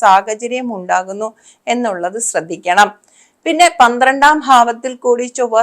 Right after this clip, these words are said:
സഞ്ചരിക്കുന്നതിൻ്റെ ഒരു ബുദ്ധിമുട്ടും കൂടി നമുക്കിവിടെ അനുഭവത്തിൽ വരുന്നു എന്നുള്ളതും കൂടി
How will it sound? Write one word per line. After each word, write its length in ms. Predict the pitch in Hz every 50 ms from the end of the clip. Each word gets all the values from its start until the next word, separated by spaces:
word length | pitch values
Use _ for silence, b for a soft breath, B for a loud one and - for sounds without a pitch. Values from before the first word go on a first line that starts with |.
| 226 -
സഞ്ചരിക്കുന്നതിൻ്റെ 920 | 240 214 214 226 226 254 262 277 254 285 277 269 269 262 254 247 233 220 190 - 180
ഒരു 180 | 180 180 202 240 247 202
ബുദ്ധിമുട്ടും 600 | 214 208 202 196 226 269 277 277 262 - - 214 202 170
കൂടി 180 | 175 175 185 202 208 208
നമുക്കിവിടെ 480 | 185 180 180 185 190 185 185 190 - - - -
അനുഭവത്തിൽ 440 | 208 196 175 180 185 185 185 208 214 240 220 208
വരുന്നു 360 | 190 180 185 185 208 233 269 - - 220
എന്നുള്ളതും 500 | 202 196 190 185 165 170 180 170 180 196 208 214
കൂടി 200 | 220 220 240